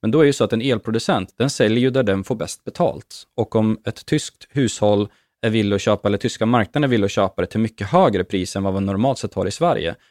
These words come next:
då kommer ju den elen exporteras ner till Europa. Och det betyder ju att det priset egentligen kommer in i svensk marknad. Så, så prissättningen av en el blir väldigt beroende av det här, hur vi importerar och exporterar.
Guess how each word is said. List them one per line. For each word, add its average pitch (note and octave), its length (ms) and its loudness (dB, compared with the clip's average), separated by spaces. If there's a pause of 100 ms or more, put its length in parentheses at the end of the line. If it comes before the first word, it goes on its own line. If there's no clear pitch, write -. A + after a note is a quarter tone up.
(120)
då - 60 -2
kommer D3 240 -2
ju D#3+ 60 2
den G#2+ 340 2
elen F#2+ 360 -2
exporteras G2+ 600 -4
ner F2+ 140 -2
till A2 160 -2
Europa. B2+ 480 -2 (420)
Och G#2+ 100 -2
det B2 80 2
betyder B2+ 540 0
ju E2 140 0 (240)
att - 380 -2
det A2+ 240 -2
priset B2 600 0
egentligen G2 720 -4
kommer G#2 300 0
in B2+ 280 2
i G2 40 -4
svensk F#2+ 420 -4
marknad. F#2+ 500 -4
Så, - 200 -6 (220)
så A#2+ 80 -4
prissättningen C3 680 -2
av G#2+ 60 0
en G#2+ 80 -2
el A#2+ 180 2
blir G#2 140 -2
väldigt G2+ 360 -2
beroende A2 600 -2
av G#2 280 0
det F#2 100 -4
här, F#2 360 0 (360)
hur A2 100 2
vi G2+ 180 0 (160)
importerar G#2+ 460 2
och F2+ 80 -2
exporterar. E2 580 -6